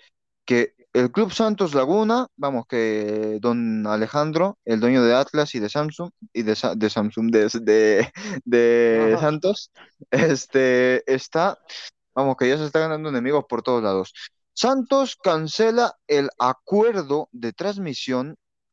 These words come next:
Speaker 1: con Fox Sports. A días de que arranque la liga, Fox Sports y Santos, eh, no es que lleguen a un acuerdo de rescindir un contrato, no, es que Santos lo, lo rescinde. Y con esto,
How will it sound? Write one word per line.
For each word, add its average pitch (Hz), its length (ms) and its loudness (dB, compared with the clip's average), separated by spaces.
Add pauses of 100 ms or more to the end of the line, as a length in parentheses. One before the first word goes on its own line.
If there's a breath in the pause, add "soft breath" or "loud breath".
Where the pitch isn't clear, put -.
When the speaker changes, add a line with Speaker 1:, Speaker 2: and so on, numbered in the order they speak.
(160)
Speaker 1:
con 95 220 -6
Fox - 220 -2
Sports. 143 720 2 (300)
A 85 140 -8
días 117 280 2
de 107 120 -2
que - 120 -4
arranque 123 360 2
la 170 120 4
liga, 202 320 4 (720)
Fox 156 200 0
Sports 190 720 0
y 117 160 -6
Santos, 165 640 -4 (160)
eh, 95 400 -6
no 110 180 -2
es 135 60 -2
que 139 120 -4
lleguen 131 240 2
a 127 60 4
un 131 100 2
acuerdo 131 420 4
de 113 80 6
rescindir 113 460 0
un 123 100 0
contrato, 156 440 -2
no, 98 220 -6
es - 60 -20
que - 100 -18
Santos 104 360 -4
lo, 85 200 -6 (100)
lo 90 120 -2
rescinde. 127 540 0 (720 loud breath)
Y 110 140 2
con 127 200 2
esto, 220 440 2